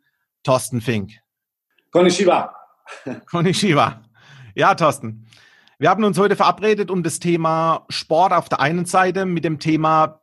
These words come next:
Speaker 1: Business zu verbinden. Und möchten wir das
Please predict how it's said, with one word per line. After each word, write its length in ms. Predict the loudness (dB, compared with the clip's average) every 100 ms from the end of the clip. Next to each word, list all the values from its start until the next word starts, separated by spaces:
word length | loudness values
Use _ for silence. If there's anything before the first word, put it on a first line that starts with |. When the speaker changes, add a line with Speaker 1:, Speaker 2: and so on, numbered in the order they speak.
| -2
Speaker 1:
Business 680 | -2 0 -2 -2 -6 -12 -12
zu 160 | -8
verbinden. 540 | -4 -2 -2 -2 -4 -4
Und 440 | 0 0 0 -6 _ -20 -20 _ -6
möchten 440 | 0 0 0 -4 0
wir 260 | 2 0
das 460 | 2 0 0 -6